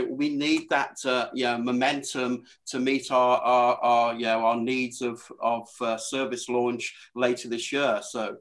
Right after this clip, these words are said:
we typically launch either thirty-six or thirty-four satellites per launch, depending on the launch site. And, uh, as I say, on the twenty-fifth of this month is our next launch. We had the last launch in December, and there's another thirty-six satellites going up.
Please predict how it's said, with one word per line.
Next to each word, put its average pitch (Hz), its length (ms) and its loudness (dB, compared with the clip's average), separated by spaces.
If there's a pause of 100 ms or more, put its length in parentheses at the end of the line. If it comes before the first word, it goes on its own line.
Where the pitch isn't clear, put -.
(260)
we 135 100 -6
typically 151 540 -2
launch 139 400 0
either 127 220 4
thirty-six 143 800 -6
or 123 100 -2
thirty-four 127 640 -4
satellites 127 600 -2
per - 160 -8
launch, 131 540 -4 (260)
depending 123 380 0
on 117 120 0
the 117 60 -4
launch 135 460 -2
site. 160 400 0
And, 117 320 -6
uh, 117 80 -2
as 113 160 -6
I - 20 -10
say, 127 300 -2
on 110 160 -4
the 110 180 -6 (260)
twenty-fifth 127 580 -4
of 123 100 -4
this 123 200 -4
month 135 380 2
is 117 140 -6
our 117 100 0
next 127 340 -2
launch. 123 120 0 (220)
We 117 60 -8
had 117 120 -6
the 117 80 -10
last 131 280 -2
launch 123 340 -4
in 113 60 -12
December, 123 600 -2 (360)
and 127 200 2
there's 131 140 -2
another 127 380 2
thirty-six 131 640 -4
satellites 120 500 0
going 113 320 -2
up. - 260 -8